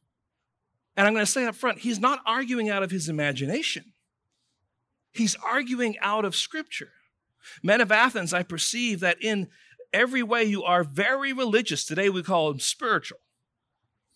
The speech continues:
"For as I passed along and observed the objects of your worship, I found also an altar with this inscription, 'To the unknown God.'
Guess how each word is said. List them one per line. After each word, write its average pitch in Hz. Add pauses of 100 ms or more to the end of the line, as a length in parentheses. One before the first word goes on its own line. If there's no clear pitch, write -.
(120)
"For 202
as 214
I 202
passed 233
along 202 (880)
and 196
observed 220
the 180
objects 196
of 185
your 160
worship, 180
I 147
found 208
also 175
an 135
altar 165
with 131
this 151
inscription, 131
'To -
the 127
unknown 185
God.' 147